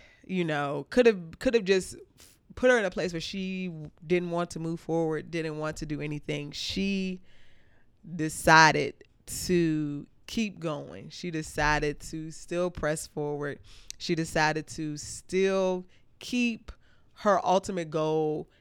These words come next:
in mind, which was to return to the Olympics. And as a result, she was then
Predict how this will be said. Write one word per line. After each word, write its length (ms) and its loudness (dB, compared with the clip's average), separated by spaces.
in 200 2
mind, 460 -2
which 240 -6
was 280 -2
to 120 -6
return 560 -4
to 220 -4
the 180 -6
Olympics. 640 -6
And 180 -2
as 180 4
a 80 2
result, 520 2
she 240 -4
was 260 -6
then 560 -4